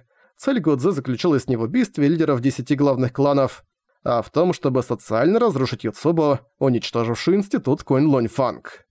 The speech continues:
Отсылая грузовые автомобили со своими куклами в город Хаконе, Годзе усмехнулся из-за нарастающего изнутри тёмного удовольствия.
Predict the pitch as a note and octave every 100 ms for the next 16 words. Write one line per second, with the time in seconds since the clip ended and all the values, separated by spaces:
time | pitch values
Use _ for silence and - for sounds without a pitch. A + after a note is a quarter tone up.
0 | _ _ _ _ _ - A#2 - C3+ A3
1 | G#3 D#3 C#3+ C3 D3 F#3+ C#3 - B2+ A#2
2 | F3 F#3 - A#2 - G#3 G3+ C#3 G3 F#3
3 | C#3+ A#2 B2+ C#3+ - A2+ - G3+ D#3 C3+
4 | - _ _ B2+ B2 C#3+ C4+ E3 C3+ B2+
5 | - B3+ E3+ D3 C3+ C3+ C3 B2 - E3
6 | B2+ - B2 B2 A#2 A#2+ G3+ E3 E3 C#3+
7 | C#3+ C3+ B2+ B2 C3 B2 - A2+ F2 A1+
8 | -